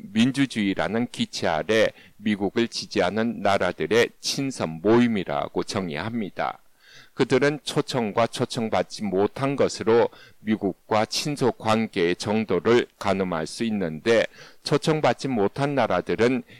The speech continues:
이를 계기로 중국과 더 가까워질 수 있는 빌미를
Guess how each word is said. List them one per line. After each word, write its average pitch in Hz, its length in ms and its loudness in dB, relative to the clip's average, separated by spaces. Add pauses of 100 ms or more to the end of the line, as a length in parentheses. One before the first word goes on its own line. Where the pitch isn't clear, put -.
이를 120 240 4
계기로 107 500 2
중국과 95 600 -2
더 95 180 -2
가까워질 104 760 0
수 - 180 -6
있는 117 300 0
빌미를 117 960 0